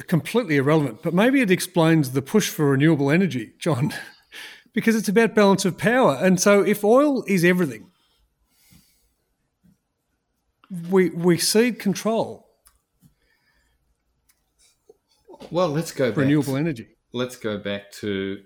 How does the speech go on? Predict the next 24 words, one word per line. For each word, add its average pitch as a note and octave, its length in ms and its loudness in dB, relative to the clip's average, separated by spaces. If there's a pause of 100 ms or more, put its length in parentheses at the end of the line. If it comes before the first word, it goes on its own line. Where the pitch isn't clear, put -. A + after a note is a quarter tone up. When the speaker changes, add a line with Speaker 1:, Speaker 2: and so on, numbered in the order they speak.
Speaker 2:
the G2+ 280 -12
actual F#2+ 960 -12
objective. F#2+ 1120 -12 (1120)
And A#2+ 100 -6
f-, - 140 -16
forget A3+ 320 -8
about C3 180 -6
sports - 540 -14
washing. - 480 -10 (1040)
It's - 200 -20
got - 140 -10
Speaker 1:
Thank A2 160 -8
you. - 60 -4
Speaker 2:
nothing E2 180 -12
to F#2+ 100 -16
do F2+ 180 -14
with D#2+ 220 -16 (140)
sports - 480 -12
washing F#2+ 320 -10
and E2 160 -16
P F#2+ 220 -14
R F2 280 -12
and E2+ 220 -16
image, A2 580 -6